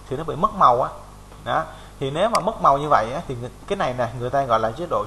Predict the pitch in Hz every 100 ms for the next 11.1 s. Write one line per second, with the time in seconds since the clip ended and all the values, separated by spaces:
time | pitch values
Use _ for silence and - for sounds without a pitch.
0 | - 185 113 98 104 113 - - - -
1 | - - - - - - - - 160 147
2 | 151 143 151 - - - - 165 190 151
3 | 123 113 - - - - - 117 113 156
4 | 117 - 165 160 185 - - - - -
5 | 175 160 127 147 185 185 196 - 180 160
6 | 170 143 190 180 190 190 151 160 151 151
7 | - - - - - - 120 151 160 139
8 | 151 139 120 139 185 143 147 139 123 113
9 | 135 - 147 151 135 127 - - 147 147
10 | 139 135 131 117 104 - - - - -
11 | 110